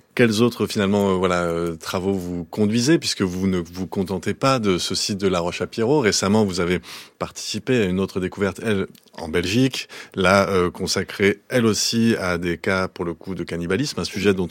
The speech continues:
on avait parlé dans cette émission avec, euh,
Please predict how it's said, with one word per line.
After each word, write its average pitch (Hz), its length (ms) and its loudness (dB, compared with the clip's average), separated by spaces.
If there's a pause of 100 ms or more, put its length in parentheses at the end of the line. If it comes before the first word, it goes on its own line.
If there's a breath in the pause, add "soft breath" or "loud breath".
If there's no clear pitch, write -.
on 92 80 -2
avait 87 160 0
parlé 90 280 -2
dans 87 120 -6
cette - 220 -6
émission 92 380 -4 (460 loud breath)
avec, 90 340 -2
euh, 85 220 0